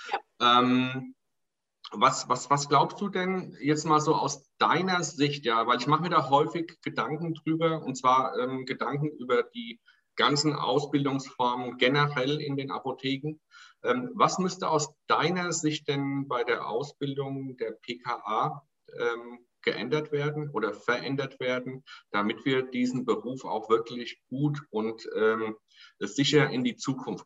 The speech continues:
Speaker 2: kriegen?
Speaker 1: Von der Ausbildung her müsste auf jeden Fall, die Ausbildungsinhalte müssten neu angepasst werden. Also ich habe, wie gesagt, zweitausendeins bin ich ausgelernt, das sind jetzt viele, viele Jahre schon und seitdem hat sich der Inhalt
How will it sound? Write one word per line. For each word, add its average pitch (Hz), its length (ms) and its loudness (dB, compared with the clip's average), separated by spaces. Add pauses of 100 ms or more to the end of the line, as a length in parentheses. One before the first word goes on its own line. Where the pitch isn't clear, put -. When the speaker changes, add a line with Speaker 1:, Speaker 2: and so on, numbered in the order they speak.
Speaker 2:
kriegen? 82 400 -10 (1700)
Speaker 1:
Von 202 120 4
der 190 180 4
Ausbildung 196 680 4
her 214 240 6 (600)
müsste 214 440 4
auf 170 140 4
jeden 208 260 2
Fall, 170 160 2
die 180 140 0
Ausbildungsinhalte 185 920 0
müssten 180 300 -6
neu 175 180 0
angepasst - 580 -2
werden. 160 280 0
Also - 240 -8
ich - 120 -18
habe, 190 160 -2
wie 190 100 -6
gesagt, - 280 -2
zweitausendeins 185 880 -2
bin 190 140 -4
ich - 160 -14
ausgelernt, 180 600 2
das - 140 -18
sind 175 220 -14
jetzt 175 180 -4 (720)
viele, 269 260 -4
viele 214 240 2
Jahre 196 340 6
schon 277 380 4
und 208 280 0
seitdem 202 480 6
hat - 180 0
sich - 160 -4 (180)
der - 200 2
Inhalt 240 420 2